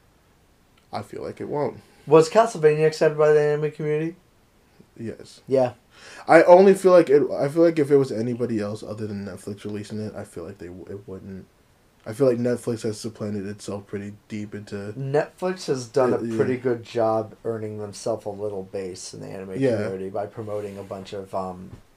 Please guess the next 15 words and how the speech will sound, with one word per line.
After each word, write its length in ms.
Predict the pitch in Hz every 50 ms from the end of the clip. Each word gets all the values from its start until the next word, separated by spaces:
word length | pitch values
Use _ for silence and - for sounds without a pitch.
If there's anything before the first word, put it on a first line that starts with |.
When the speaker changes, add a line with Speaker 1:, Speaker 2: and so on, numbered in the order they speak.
| _ _ _ _ _
Speaker 2:
anime 540 | - 104 101 98 101 95 95 95 95 92 92
that 240 | 95 90 - _ -
may 280 | 107 107 110 110 107
not 220 | 107 107 101 98 98
have 140 | 95 95 -
been 180 | 101 98 92
as 260 | - 95 98 95 -
large 300 | 104 101 98 98 95 95
as 120 | 95 92 90
they 140 | 95 95 95
were 280 | 95 98 104 92 90
because 360 | 87 90 85 - - - -
of 120 | 101 85 92
them. 300 | 85 85 90 90 95 _ -
Speaker 1:
Yeah. 220 | 117 113 98